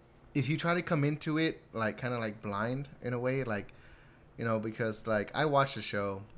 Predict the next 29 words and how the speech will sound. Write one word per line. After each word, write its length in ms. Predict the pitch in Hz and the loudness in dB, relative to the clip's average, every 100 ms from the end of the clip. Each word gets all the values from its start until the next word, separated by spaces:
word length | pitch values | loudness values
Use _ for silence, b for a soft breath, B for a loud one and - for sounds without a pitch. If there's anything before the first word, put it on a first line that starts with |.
| - - | -18 -10
and 100 | 104 | -6
I 40 | 110 | -2
have 140 | 117 | -4
a 60 | 110 | -4
friend 400 | - 113 110 104 | 0 2 2 0
who, 340 | 107 104 101 | -4 -4 -4
uh, 200 | 95 95 101 | -6 -6 -8
you 80 | |
know, 120 | 98 95 | -8 -8
like, 240 | 98 - - | -8 -10 -10
occasionally, 800 | 107 - 117 113 107 107 104 104 - - | -8 -4 -4 -2 0 0 -2 -4 -12 -12
you 80 | 107 | -4
know, 80 | 104 | -4
is 80 | 104 | -2
around 280 | 104 104 | -2 0
me 80 | 104 | -2
when 140 | 101 98 | -4 -6
I, 20 | |
when 160 | - 104 | -8 -6
I'm 120 | 101 | -4
watching 340 | 101 104 104 98 | -4 -4 -6 -8
it. 140 | 92 - B B B B - | -10 -12 B B B B -8
And, 300 | 104 104 101 | -4 -2 -2
uh, 400 | 98 92 90 90 - | -2 0 -2 -4 -2
you 80 | |
know, 120 | 104 98 | -2 0
they'll 200 | 104 104 | 2 2
be 120 | 107 | 0
like, 320 | 101 95 - | -2 -2 -8